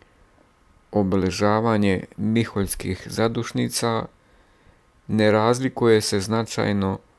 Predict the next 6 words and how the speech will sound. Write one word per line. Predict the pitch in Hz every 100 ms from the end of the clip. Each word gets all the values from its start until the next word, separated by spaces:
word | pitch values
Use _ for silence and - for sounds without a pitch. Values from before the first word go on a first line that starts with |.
| _ _ _
od | 101 95 - _
obeležavanja | - 95 92 92 90 98 98 110 110 98 95 95 - -
drugih | 98 131 120 92 87 - -
zadušnih | - 95 107 104 92 - 98 92 -
dana | 98 101 104 104 95 95 _ _ _ _ _ _ _ -
u | 104